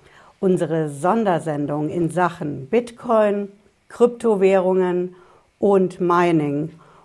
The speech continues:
und was das Ganze bei der Steuer und beim Finanzamt an Konsequenzen hat und auch an Risiken. Die Sondersendung machen wir in zwei Teilen jetzt pünktlich, bevor die große Kryptokonferenz anfängt.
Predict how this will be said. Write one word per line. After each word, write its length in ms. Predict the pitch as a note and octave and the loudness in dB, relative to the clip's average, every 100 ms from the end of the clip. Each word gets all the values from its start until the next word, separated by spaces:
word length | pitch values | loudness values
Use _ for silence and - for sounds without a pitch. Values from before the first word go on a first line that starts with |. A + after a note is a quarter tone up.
| - | -4
und 140 | G3 | 0
was 160 | F#3+ F#3+ | 0 -2
das 180 | E3 F#3+ | -4 0
Ganze 300 | F#3+ F#3+ E3+ | 0 0 -4
bei 100 | D#3 | -4
der 140 | D3 | -4
Steuer 600 | - - A3 B3+ B3 B3 | -6 0 2 2 0 -2
und 240 | F3+ G3+ | -4 0
beim 200 | G3 F3+ | 4 4
Finanzamt 840 | F3+ E3 D3+ D#3+ - E3+ E3 E3 - - _ _ | 2 -2 -2 -4 -4 0 0 -2 -8 -20 _ _
an 220 | - F#3+ | 0 2
Konsequenzen 760 | F#3+ F3+ E3 - A3+ A#3+ A#3 G#3 | 2 0 0 -2 -2 -2 -4 -2
hat 240 | G#3 G#3 | -2 -4
und 280 | - A#3 A#3+ | -4 -2 2
auch 180 | F#3 E3 | 0 0
an 160 | F3 | -2
Risiken. 600 | D#3 D#3+ D3+ - C#3 C#3 - _ _ _ _ - - - - - _ | -4 -6 -6 -8 -10 -12 -18 _ _ _ _ -20 -20 -20 -20 -20 _
Die 100 | F#3+ | -6
Sondersendung 760 | D3+ A3 C4+ C4 A#3+ A#3+ A#3 A3 | -4 0 2 2 0 -2 -2 -2
machen 260 | G#3 A3 | -2 0
wir 80 | F#3 | 0
in 160 | F3 E3+ | -2 -4
zwei 380 | - E3+ G3 G#3+ | -6 -2 0 -2
Teilen 640 | - F3 G3 G#3 G3+ F#3+ | -2 0 2 2 0 -2
jetzt 320 | F3 F3+ - | -2 -6 -10
pünktlich, 720 | - C4 B3 F3 D#3 C3+ - _ _ - | -4 -4 -2 -2 -2 -4 -16 _ _ -10
bevor 300 | E3 - A3+ | -6 -2 -2
die 160 | G#3 | -2
große 400 | - F3+ A#3+ A3 | -4 -4 -2 -6
Kryptokonferenz 1040 | F#3+ C4 C4 F#3+ E3 E3+ D3+ E3 D3+ D3+ D3 | -6 -4 -4 -4 -4 -6 -6 -6 -4 -4 -6
anfängt. 720 | - D#3 C#3 E3 F3 A3 - | -6 -6 -6 -4 -4 -6 -10